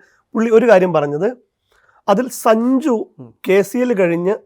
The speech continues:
Speaker 2: ഉം.
Speaker 1: നേരെ അങ്ങ് ചെല്ലുകയാണ്. ഒരു
Speaker 2: ഉം.
Speaker 1: മത്സരം കഴിഞ്ഞ് നേരെ പോവുകയാണ്. ആറ് മത്സരം അവിടെ കളിച്ചു,
Speaker 2: ഉം.
Speaker 1: മികച്ച രീതിയിൽ
Speaker 2: ഉം.
Speaker 1: തന്നെ പ്രകടനം ചെയ്തു, സെഞ്ചുറി ഉൾപ്പെടെ മികച്ച രീതിയിൽ കളിച്ചു. അതുകൊണ്ടും കൂടി ആയിരിക്കും ചിലപ്പോൾ
Speaker 2: ആ.
Speaker 1: കൂടുതൽ ഇഞ്ചുറി സാധനങ്ങളൊന്നും വരണ്ട, സഞ്ജു മാച്ച് ഫിറ്റ് ആണ്,
Speaker 2: ഉം.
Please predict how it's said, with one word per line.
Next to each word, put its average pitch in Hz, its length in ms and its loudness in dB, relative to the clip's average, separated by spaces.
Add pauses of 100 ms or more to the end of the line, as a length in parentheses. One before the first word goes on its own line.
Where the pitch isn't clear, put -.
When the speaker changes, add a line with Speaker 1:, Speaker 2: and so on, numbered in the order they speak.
Speaker 2:
ഉം. 143 60 -6
Speaker 1:
നേരെ 196 380 2
അങ്ങ് 190 180 2
ചെല്ലുകയാണ്. 147 340 -2
ഒരു 156 80 -2
Speaker 2:
ഉം. 160 40 -6
Speaker 1:
മത്സരം 208 340 -4
കഴിഞ്ഞ് 190 220 0
നേരെ 151 160 0
പോവുകയാണ്. 135 680 -6 (380)
ആറ് 185 140 6
മത്സരം 196 280 -2
അവിടെ 180 140 2
കളിച്ചു, 165 380 -4
Speaker 2:
ഉം. 170 60 -10
Speaker 1:
മികച്ച 165 240 -6
രീതിയിൽ 170 320 -4
Speaker 2:
ഉം. 175 120 -4
Speaker 1:
തന്നെ 165 120 -2
പ്രകടനം 151 300 -6
ചെയ്തു, 156 140 -6
സെഞ്ചുറി 160 300 -8
ഉൾപ്പെടെ 160 460 -6 (380)
മികച്ച 185 200 -6
രീതിയിൽ 175 240 -4
കളിച്ചു. 143 320 -8 (440)
അതുകൊണ്ടും 254 640 0
കൂടി 262 220 0
ആയിരിക്കും 214 360 0
ചിലപ്പോൾ 208 360 -2
Speaker 2:
ആ. - 20 -6
Speaker 1:
കൂടുതൽ 196 240 -2
ഇഞ്ചുറി 196 240 -6
സാധനങ്ങളൊന്നും 185 460 -2
വരണ്ട, 170 240 -2
സഞ്ജു 175 380 -4
മാച്ച് 180 300 -4
ഫിറ്റ് 180 220 -8
ആണ്, 139 220 -4
Speaker 2:
ഉം. 131 160 -14